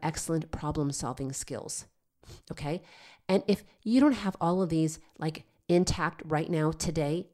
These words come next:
no worries, okay? Because we're all works in progress. Maybe you've got some of these down, you know, pat, where others you need to work on. And it's okay.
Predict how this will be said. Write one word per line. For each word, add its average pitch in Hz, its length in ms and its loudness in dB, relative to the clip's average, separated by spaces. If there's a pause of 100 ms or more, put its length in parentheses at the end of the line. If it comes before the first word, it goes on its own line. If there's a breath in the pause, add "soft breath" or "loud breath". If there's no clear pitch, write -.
no 233 240 4
worries, 233 600 4
okay? 160 280 -4 (220 loud breath)
Because 202 240 2
we're 208 180 4
all 208 220 2
works 180 260 0
in 165 80 0
progress. 165 480 -6 (220 loud breath)
Maybe 208 240 4
you've 240 120 2
got - 180 -2
some 185 240 2
of 190 80 4
these 185 240 2
down, 156 340 2 (580 loud breath)
you 170 80 0
know, 151 160 2 (120)
pat, - 340 -6 (460 loud breath)
where 175 200 2
others 185 280 2
you 185 60 0
need 175 160 0
to 180 80 -6
work 196 240 -2
on. 104 200 -6
And 180 100 2
it's 226 160 2
okay. 208 400 -4